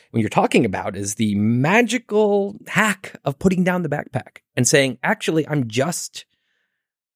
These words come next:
a learner," like you said, or some humble thing. "I'm just an individual who's complicated, who evolves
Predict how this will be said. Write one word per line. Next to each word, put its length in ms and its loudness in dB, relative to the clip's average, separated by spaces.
a 80 2
learner," 340 4
like 160 -10
you 60 -4
said, 180 0
or 40 -6
some 180 2
humble 320 4
thing. 240 -8
"I'm 160 0
just 440 0
an 140 -2
individual 640 0
who's 160 -4
complicated, 720 0
who 220 2
evolves 800 0